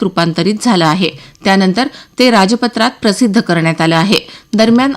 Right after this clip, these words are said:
ऑनलाइन गेमिंगचा प्रसार आणि नियमन विधेयक दोन हजार पंचवीसला राष्ट्रपतींनी काल मंजुरी दिली. देशभरात आज दुसरा राष्ट्रीय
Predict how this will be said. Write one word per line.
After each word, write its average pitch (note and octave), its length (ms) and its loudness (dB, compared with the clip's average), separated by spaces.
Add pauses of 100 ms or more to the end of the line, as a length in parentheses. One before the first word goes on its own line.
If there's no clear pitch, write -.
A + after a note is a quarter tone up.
ऑनलाइन G#3 460 4
गेमिंगचा A3 460 2
प्रसार G#3+ 420 0
आणि G3+ 260 0
नियमन G3 440 2
विधेयक F#3 460 0
दोन F#3+ 180 0
हजार F3+ 220 -2
पंचवीसला F#3 600 -2 (360)
राष्ट्रपतींनी A3+ 800 0 (300)
काल G#3+ 200 4
मंजुरी F3+ 480 4
दिली. E3+ 240 4 (1600)
देशभरात D4 540 4 (120)
आज G#3 240 2
दुसरा G#3 400 0
राष्ट्रीय G#3+ 520 0